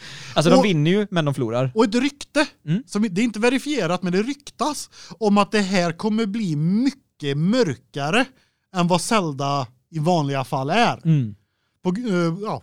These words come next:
Speaker 2: på grund av att det handlar just om den här tiden då.
Speaker 1: Precis, precis.
Speaker 2: Och kollar du på Hyrule Warrior,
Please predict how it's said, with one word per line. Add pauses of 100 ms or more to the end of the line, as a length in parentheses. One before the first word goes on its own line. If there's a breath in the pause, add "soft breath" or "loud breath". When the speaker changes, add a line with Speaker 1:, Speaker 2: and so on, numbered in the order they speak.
Speaker 2:
på
grund
av
att
det
handlar
just
om
den
här
tiden
då.
Speaker 1:
Precis,
precis.
Speaker 2:
Och
kollar
du
på
Hyrule
Warrior,